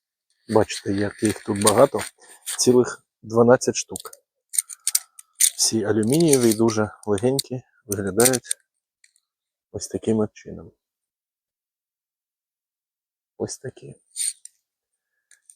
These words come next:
Досить все це гарно і прям майже нічого не важить. Зроблю я так само, як і у своєму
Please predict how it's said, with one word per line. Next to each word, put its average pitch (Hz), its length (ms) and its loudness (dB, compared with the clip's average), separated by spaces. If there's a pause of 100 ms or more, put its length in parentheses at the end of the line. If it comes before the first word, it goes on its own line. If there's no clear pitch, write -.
(2250)
Досить - 260 -2
все - 180 2
це - 180 -4
гарно 123 560 -2
і 123 280 -6 (1600)
прям 101 200 2
майже 104 320 2
нічого 98 480 -2 (420)
не 101 100 -4
важить. - 420 -8 (920)
Зроблю 113 440 2
я 107 280 2 (300)
так 101 200 4
само, 101 440 2 (280)
як 104 260 4 (260)
і 98 260 -4 (760)
у 110 60 0
своєму 95 560 2